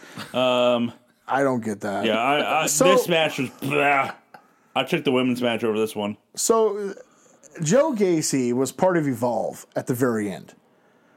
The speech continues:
Speaker 2: Him and Eddie Kingston were the tag team champions, the unwanted, 'cause they were both considered unhireable by W W E. That was the whole gimmick. And somehow, when they, they bought Evolve, Gacy
Speaker 1: Hmm.
Speaker 2: was one of, like, the five people they kept.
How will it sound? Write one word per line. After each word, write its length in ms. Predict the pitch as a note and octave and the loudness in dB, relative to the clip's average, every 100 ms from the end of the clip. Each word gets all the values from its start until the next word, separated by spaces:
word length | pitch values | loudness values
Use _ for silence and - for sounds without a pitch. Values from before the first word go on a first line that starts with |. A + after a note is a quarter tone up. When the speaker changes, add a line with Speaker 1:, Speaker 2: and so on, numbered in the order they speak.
| _ _ _ _ | _ _ _ _
Speaker 2:
Him 260 | - G3+ A#3 | 0 0 0
and 100 | D#3 | 0
Eddie 260 | E3 F3+ E3 | 0 0 0
Kingston 500 | E3+ E3+ - C#3 A2 | 0 0 0 0 0
were 120 | A2 | -4
the 80 | A#2 | -2
tag 280 | D3+ C#3+ | 0 0
team 200 | C#3 C#3+ | 0 -2
champions, 640 | A#2+ C#3+ B2+ C3+ A#2 G2+ - | 0 -2 -2 -2 -4 -4 -2
the 100 | C#3+ | 0
unwanted, 680 | D#3+ D3 C#3 C#3 C3+ A2+ G#2 | 0 0 2 0 0 -4 -2
'cause 180 | B2 | 0
they 40 | C3 | 0
were 100 | B2 | 2
both 300 | B2+ C3 - | 0 -2 -6
considered 440 | C3 - C3+ B2+ | -4 0 0 0
unhireable 720 | B2 A#2+ - B2+ B2+ B2 G#2+ G2+ | -2 -4 -2 0 2 0 0 -2
by 80 | A2 | -2
W 220 | A#2 A2+ | -2 -2
W 240 | G#2+ A#2 | -2 -2
E. 40 | G#2+ | -2
That 100 | B2 | 0
was 100 | C3+ | 2
the 60 | |
whole 100 | D3 | 0
gimmick. 400 | C3+ D#3 C#3 - - _ _ _ _ _ _ _ _ _ _ - | 2 0 0 -6 -16 _ _ _ _ _ _ _ _ _ _ -8
And 120 | C#3+ | -4
somehow, 720 | - B3 A3 F3 F3 F3 E3+ | 0 2 2 2 2 0 -2
when 160 | F3 F3+ | 0 2
they, 140 | F#3+ | 2
they 140 | E3+ F3+ | 2 2
bought 340 | C#3 G3 G3+ | 2 2 2
Evolve, 600 | F#3+ E3 D#3+ G3+ F#3+ - - - _ | 2 2 2 2 0 -2 -12 -20 _
Gacy 380 | - F#3 F#3+ A3 | 0 2 2 2
Speaker 1:
Hmm. 60 | F3 | 2
Speaker 2:
was 120 | D3 | 2
one 140 | E3 | 2
of, 60 | E3 | 2
like, 160 | E3+ | 2
the 80 | E3+ | 0
five 400 | C3+ C#3 D3 D3 | -2 0 0 0
people 280 | - E3+ F3+ | -2 0 2
they 120 | C3 | 0
kept. 440 | A#2+ - D#3+ - | -2 0 -2 -4